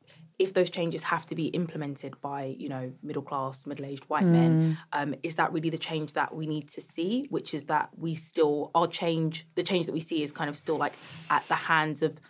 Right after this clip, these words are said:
Speaker 1: somebody outside of our lived experience deciding whether they wanna make a book like this happen. It's still not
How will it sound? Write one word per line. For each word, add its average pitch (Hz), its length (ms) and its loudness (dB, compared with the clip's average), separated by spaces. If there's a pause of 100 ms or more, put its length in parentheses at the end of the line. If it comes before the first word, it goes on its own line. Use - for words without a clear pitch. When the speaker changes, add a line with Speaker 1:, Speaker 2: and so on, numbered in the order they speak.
Speaker 1:
somebody 156 520 0
outside 151 500 0
of 147 280 -6
our 156 100 0
lived 156 200 -2
experience 151 540 -4
deciding 151 800 -2 (220)
whether 151 320 2
they 147 160 0
wanna 143 220 -2
make 147 220 -4
a 160 40 -18
book - 200 -8
like - 100 -10
this 151 140 -10
happen. 190 480 -2 (260)
It's 185 160 -2
still 170 240 2
not 160 260 0